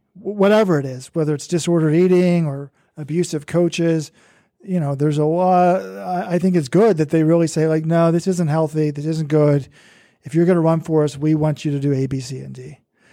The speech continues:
You know, so I, if that's true, again, I'm speculating a little bit, I don't have a problem with it. I think it's the responsible thing, and, and you don't wanna end up,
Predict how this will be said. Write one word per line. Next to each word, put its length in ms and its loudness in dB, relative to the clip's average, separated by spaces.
You 140 -6
know, 200 -6
so 240 0
I, 280 -10
if 220 0
that's 280 0
true, 640 2
again, 200 0
I'm 80 0
speculating 440 0
a 40 -2
little 140 -4
bit, 220 -2
I 160 -2
don't 100 4
have 120 2
a 40 -2
problem 320 0
with 80 -20
it. 140 -14
I 100 -2
think 200 -2
it's 100 -8
the 100 -2
responsible 580 0
thing, 300 -6
and, 280 -4
and 320 -2
you 100 -4
don't 240 4
wanna 320 0
end 260 0
up, 400 0